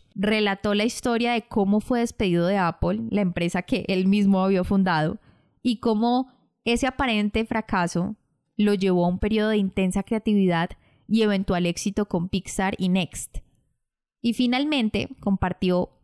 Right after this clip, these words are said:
su experiencia al enfrentar el cáncer,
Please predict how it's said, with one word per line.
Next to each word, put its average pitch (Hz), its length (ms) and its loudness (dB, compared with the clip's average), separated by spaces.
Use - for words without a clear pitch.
su 254 220 0
experiencia 226 880 -2
al 190 160 0
enfrentar 185 420 -2
el 175 120 -2
cáncer, 202 600 -2